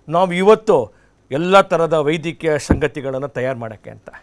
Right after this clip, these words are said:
ಒಂದು ಕಾಲರಕ್ಕೆ, ಒಂದು ಹೆಪಟೈಟಿಸ್ಗೆ, ಒಂದು ಮಲೇರಿಯಾಕ್ಕೆ, ಒಂದು ಎಬೋಲಾಗೆ ಕಾಂಗ್ರೆಸ್ಸಿಗರು ಎಷ್ಟು ದೇಶದಲ್ಲಿ ಭಿಕ್ಷೆ ಬೇತ್ರೆ ಪ-, ಎತ್ಕೊಂಡು ಹೋದ್ರು?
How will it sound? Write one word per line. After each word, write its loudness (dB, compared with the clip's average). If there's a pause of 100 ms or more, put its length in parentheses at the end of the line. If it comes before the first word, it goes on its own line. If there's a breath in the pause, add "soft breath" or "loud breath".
(920)
ಒಂದು -8
ಕಾಲರಕ್ಕೆ, -2 (760 soft breath)
ಒಂದು -12
ಹೆಪಟೈಟಿಸ್ಗೆ, -10 (340)
ಒಂದು -10
ಮಲೇರಿಯಾಕ್ಕೆ, 0 (800)
ಒಂದು -10
ಎಬೋಲಾಗೆ 2 (800)
ಕಾಂಗ್ರೆಸ್ಸಿಗರು -8
ಎಷ್ಟು -8
ದೇಶದಲ್ಲಿ -8
ಭಿಕ್ಷೆ -10
ಬೇತ್ರೆ -6
ಪ-, -12
ಎತ್ಕೊಂಡು -6
ಹೋದ್ರು? -16